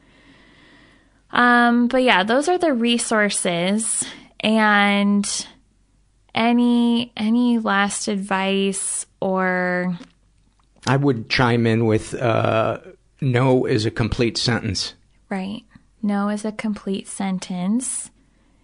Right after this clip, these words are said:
Speaker 1: And, you know, it's, it's, I, I've arguably been codependent at least for twenty years. I think it really started in elementary school for me.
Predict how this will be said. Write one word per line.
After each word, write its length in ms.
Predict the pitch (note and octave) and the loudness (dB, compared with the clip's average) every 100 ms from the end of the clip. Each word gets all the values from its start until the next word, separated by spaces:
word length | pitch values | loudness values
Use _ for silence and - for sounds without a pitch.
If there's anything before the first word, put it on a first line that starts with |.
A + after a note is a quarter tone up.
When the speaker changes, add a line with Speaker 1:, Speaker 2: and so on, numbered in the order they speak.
| _ _ - | _ _ -8
Speaker 1:
And, 920 | G#3+ G#3 G#3 G3+ G3+ G3+ G3+ G3+ G3+ - - _ _ _ _ _ _ _ _ _ _ _ _ _ _ - | -2 0 2 2 2 0 0 0 0 -4 -12 _ _ _ _ _ _ _ _ _ _ _ _ _ _ -4
you 100 | D4+ | 2
know, 360 | D4 A#3 - - - | 4 4 0 -4 -2
it's, 440 | C4 - - - - _ _ _ _ _ _ _ - | 0 -2 -8 -10 -14 _ _ _ _ _ _ _ -4
it's, 320 | B3+ B3+ - - - - | -2 0 -4 -10 -6 2
I, 420 | C#4+ D#4+ D#4 - - - - | 4 4 2 -2 -12 -12 0
I've 360 | C4 C#4 A#3+ - - | 2 2 -2 -8 0
arguably 520 | C4+ C#4 C#4 B3+ B3 | 2 2 0 0 0
been 280 | A3+ G#3+ G#3 | 2 2 0
codependent 960 | - G#3 G3+ G#3 G3 G3 F#3 F3+ F3+ - _ _ _ - | 0 0 0 -2 0 2 2 0 -4 -8 _ _ _ -2
at 180 | G#3+ | 0
least 640 | G#3 G#3 G3 - - - - _ - | 2 0 0 -2 -6 -10 -14 _ -8
for 180 | G#3 | -4
twenty 420 | G3 - G3 F3 D#3 | -2 0 0 -2 -4
years. 360 | C3 - - | -6 -6 -6
I 100 | G#3+ G3+ | -4 -2
think 180 | G#3+ | -2
it 80 | G3+ | -2
really 640 | - G3 F#3+ F#3 F3+ F3+ - _ _ | -2 0 0 0 -2 -4 -8 _ _
started 640 | - - G#3 G3 F#3 F3+ F3 | -10 -4 0 2 4 2 0
in 200 | F#3+ F#3 | -2 -2
elementary 640 | F3+ F#3 F3+ F3 - F3+ | -2 -2 -2 -4 -6 -8
school 340 | - - F3 | -6 -4 -6
for 240 | F3 F#3+ F3+ | -6 -6 -4
me. 500 | F3 F3 E3 F#3+ | -4 -4 -4 -6